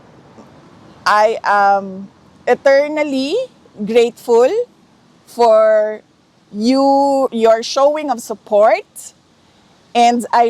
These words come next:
recognize your sacrifice, which you do not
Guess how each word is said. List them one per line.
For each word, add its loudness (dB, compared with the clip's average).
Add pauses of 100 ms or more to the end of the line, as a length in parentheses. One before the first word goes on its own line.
recognize -2 (240)
your 2
sacrifice, -2 (480)
which -4
you 2
do -4
not -2